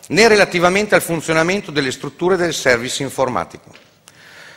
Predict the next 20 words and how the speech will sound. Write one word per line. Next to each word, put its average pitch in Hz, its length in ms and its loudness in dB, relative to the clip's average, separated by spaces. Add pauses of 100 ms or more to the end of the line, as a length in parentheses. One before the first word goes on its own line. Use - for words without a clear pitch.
Per 170 180 6
questo 202 260 4
motivo 220 360 2
sarà 170 280 4
necessario 170 600 0
reperire 160 420 0
sul 147 200 -6
mercato 180 500 2
una 165 120 2
risorsa 156 460 -2
di 135 140 0
ottimo 135 340 0
livello 107 460 0
che 107 100 -2
ci - 140 -8
permetta 170 420 0
di 143 160 -2
valorizzare 147 800 2
gli 104 80 -10
investimenti, 95 920 -8